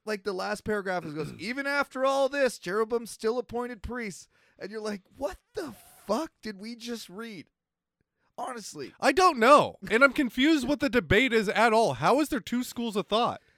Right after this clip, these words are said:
Speaker 1: It's, should this, is this a thing about discerning false prophets, or is it about being obedient to God?
Speaker 2: Yes.
Speaker 1: How are you supposed to know what God is real? How are you supposed to know?
Speaker 2: What are you talking about?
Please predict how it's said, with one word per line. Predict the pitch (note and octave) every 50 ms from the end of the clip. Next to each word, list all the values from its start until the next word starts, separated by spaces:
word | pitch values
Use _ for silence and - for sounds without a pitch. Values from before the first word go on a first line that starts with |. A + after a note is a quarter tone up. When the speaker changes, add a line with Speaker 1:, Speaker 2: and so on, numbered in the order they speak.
| _ _ _
Speaker 1:
It's, | G3+ G#3+ A3 G#3+ - - - - _ _ _ _ _ _ _ _ C#3+
should | - - A#3 A#3+ G3
this, | F3 E3 -
is | - - F#3 G#3 G3
this | A#3 C4 A#3+ -
a | A#3+
thing | G3+ - _ A3+ G#3 G#3+ A3
about | G3+ F#3 F#3+ F3+ F3 - C3
discerning | D3+ E3 - - - E3 E3+ F#3 F#3+ F#3 F#3 E3+
false | - - F3 D#3+ E3+ F3+ -
prophets, | - - C#3+ D3+ E3 F3 - A3+ A3+ - -
or | - D#3 D#3+
is | F3+ E3+ E3+
it | F#3+ F#3
about | F3 F3+ F3 E3+ C3+ C3
being | E3 F3 F3+ F#3 -
obedient | D3+ D3+ C#3+ B2+ D#3 D#3+ E3 E3+ E3 D#3 -
to | C#3+
God? | G#2+ A#2+ C#3 D3+ E3 F3 F3+ F#3+ F3+
Speaker 2:
Yes. | - G3 B3 D4 A3+ C3+ - - -
Speaker 1:
How | F3 F#3 F#3+ G#3 A3+ A3 A3
are | G#3+ G#3 G#3
you | G#3+ G#3+
supposed | G3+ - - G#3+ G3+ G3+ G3 - -
to | F#3+
know | E3+ F3 F3 F3+ F#3 F#3+
what | F3+ F3+ F3 E3+ - C3
God | E3 D#3 E3 E3 F3 D#3+
is | D#3+ C3+ C3 C3
real? | C3 D#3 E3+ F3 F3+ F3+ F#3 F3 -
How | - D3 D#3 F3 F#3
are | G3+
you | G3+ G3+ G3+
supposed | - - - G3 F#3 E3+ -
to | E3+ E3+
know? | F3 E4+
Speaker 2:
What | F4
are | D#4+
you | D#4+ C#4+
talking | - C4 D4 E4 D#4+ - E4 D4+
about? | D#4+ C4+ C4+ A3+ D#3 F#3 F3